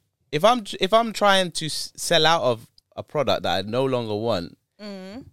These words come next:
Speaker 1: I don't care if, if it all gets bought by, like, bots and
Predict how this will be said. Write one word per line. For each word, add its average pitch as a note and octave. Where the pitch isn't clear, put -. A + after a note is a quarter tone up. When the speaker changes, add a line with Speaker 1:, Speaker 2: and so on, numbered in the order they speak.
Speaker 1:
I F3
don't F#3
care G3
if, A#2
if A#2+
it -
all C3
gets B2
bought A2
by, G2+
like, G2+
bots -
and F#2+